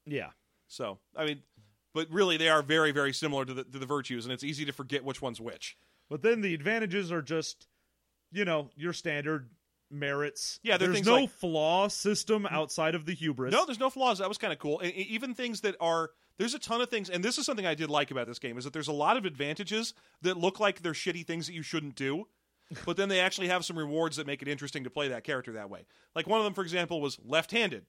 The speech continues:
Speaker 1: Oh,
Speaker 2: Your,
Speaker 1: yeah.
Speaker 2: your character has trouble writing and so on because this is the ancient ti-, this is ancient times and people don't train especially well. But you, you are an awesome swordsman all the time because no one knows how to fight left-handed guys.
Speaker 1: Oh, yeah. You come out, you're fighting left-handed, and they're like, "Oh, shit, I've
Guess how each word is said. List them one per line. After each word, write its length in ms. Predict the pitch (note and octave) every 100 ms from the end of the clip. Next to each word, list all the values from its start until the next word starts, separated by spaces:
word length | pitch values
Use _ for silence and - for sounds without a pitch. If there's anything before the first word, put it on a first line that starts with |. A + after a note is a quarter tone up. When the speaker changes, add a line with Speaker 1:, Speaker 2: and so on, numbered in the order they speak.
| _ _ _ _ _ _ -
Speaker 1:
Oh, 80 | F#3
Speaker 2:
Your, 60 | F#3+
Speaker 1:
yeah. 120 | D#3+
Speaker 2:
your 140 | E3 D#3+
character 320 | G3+ F#3+ G3+
has 120 | F#3
trouble 300 | - G3 F#3
writing 360 | E3+ G3 E3+ C#3
and 80 | C3
so 240 | D#3+ C#3+
on 140 | C3 B2+
because 220 | C3 C3+
this 160 | D#3
is 100 | D#3+
the 140 | D3 D#3
ancient 280 | D#3+ D#3+ C#3
ti-, 260 | D#3+ D3
this 180 | D3+ E3
is 100 | E3+
ancient 300 | F3 E3 C3
times 240 | C#3+ B2
and 100 | B2+
people 180 | D3 D3
don't 160 | D3+ D3+
train 280 | F3 E3 C#3+
especially 400 | - C3 - B2+
well. 240 | B2+ - _ -
But 420 | C3 G3 A3 - _ _ _
you, 180 | D3+ F3+ E3+
you 120 | F3+ F3+
are 40 |
an 60 | E3+
awesome 340 | E3+ G#3+ G3+
swordsman 380 | F#3+ A3+ F3 D#3+
all 80 | D3
the 80 |
time 220 | C#3+ C#3 D3
because 200 | D#3 C3+
no 140 | D#3+
one 140 | F#3+
knows 160 | F#3+ F3+
how 80 | F3+
to 80 | E3
fight 240 | F3 D#3+
left-handed 420 | D#3 G3 F#3 C3
guys. 400 | A#2+ F2+ F2 - -
Speaker 1:
Oh, 100 | F#3
yeah. 200 | G3+ - _ -
You 140 | E3
come 220 | G3+ A3
out, 260 | E3+ E3+ -
you're 160 | C3 F#3
fighting 320 | - F#3 E3+
left-handed, 380 | E3 D#3+ F#3 E3
and 80 | D3
they're 60 |
like, 200 | C#3 C3+ D3+
"Oh, 160 | F3
shit, 260 | - - F#3 -
I've 160 | D3+